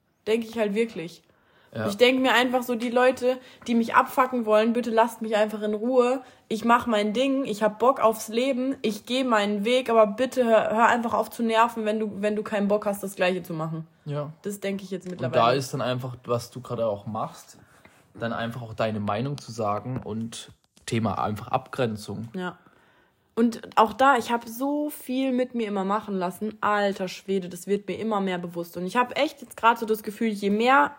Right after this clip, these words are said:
Speaker 1: Räume ich da schließe, desto mehr Situationen gehen wieder auf, wo auch wieder Räume zu schließen sind,
Speaker 2: Ja.
Speaker 1: damit ich das trainiere.
Speaker 2: Ja.
Speaker 1: So, und ich denk mir aber halt auch so,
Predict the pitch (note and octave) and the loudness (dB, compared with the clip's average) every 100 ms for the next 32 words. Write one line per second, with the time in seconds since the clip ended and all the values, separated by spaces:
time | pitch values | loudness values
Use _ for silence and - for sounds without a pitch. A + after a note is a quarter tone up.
0 | - - A#3 D4+ B3 A3+ G#3 G3 - B3 | -8 2 4 6 4 2 2 0 -2 -4
1 | C#4 A3+ G3+ G3+ G3+ A3 A3 G#3 G3+ G3+ | -2 -4 -6 -6 -2 0 -2 -6 -6 -6
2 | - B3+ A#3+ G3+ G3+ G3 F#3+ F3 A#3 A#3 | -2 0 0 0 0 0 2 4 6 6
3 | B3 G3 G#3+ A3+ A3+ G3+ G3 G#3 G3 G3+ | 2 2 4 4 4 4 4 2 0 -6
4 | G3 A#3+ D4 A3 F#3+ G3+ B3 - - - | -10 -10 -6 -6 -2 -2 -2 -6 -8 0
5 | F#3+ A3 A3+ A3 G#3+ G#3 - G3+ A#3 G3 | 4 6 4 -2 -6 -8 -4 0 0 -2
6 | F3 - - B2+ B2 - A3+ A#3+ B3+ C4 | -4 -14 -10 -6 -6 -2 2 4 2 2
7 | C#4 D4+ D4 B3 A#3+ A3+ A3+ - F4+ - | 2 4 4 4 4 4 2 2 0 0
8 | - C#4 | 0 0